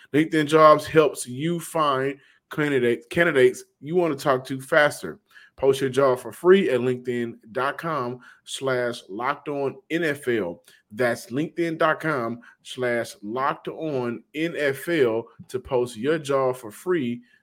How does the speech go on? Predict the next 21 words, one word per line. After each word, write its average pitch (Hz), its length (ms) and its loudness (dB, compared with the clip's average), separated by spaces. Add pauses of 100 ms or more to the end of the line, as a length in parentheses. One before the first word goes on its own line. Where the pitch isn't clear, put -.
(100)
Terms 131 360 -4
and 123 120 -2
conditions 107 720 -8
apply. 120 640 -2 (320)
And 101 120 -8
I - 20 -2
also 156 280 2
want 139 140 -2
to 135 60 0
let 131 180 4
you 131 100 -6
guys 123 400 0
know 123 240 0
about 117 480 -2 (240)
one 117 140 -10
of 117 60 -8
my 131 160 -2
favorite 120 460 -4
apps 113 280 -6
out 107 260 -8
there, 107 360 -4